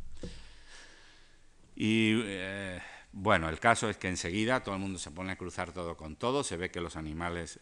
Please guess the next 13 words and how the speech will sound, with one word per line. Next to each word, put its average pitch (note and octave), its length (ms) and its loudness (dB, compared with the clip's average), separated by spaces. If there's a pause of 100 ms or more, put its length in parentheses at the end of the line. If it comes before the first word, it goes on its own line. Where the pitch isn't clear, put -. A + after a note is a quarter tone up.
las C#2+ 140 -12
gallinas, F2+ 480 -6
segregan D2+ 520 -6
igual, G#2 340 0
Bateson E2 540 -4
ve D2 120 -10
tal D2 240 -16
cosa, G#2+ 420 -4 (1600)
y G2+ 680 2
hay G2 160 -2
que G#2 140 -2
citar F#2 340 -2
también F#2 460 -2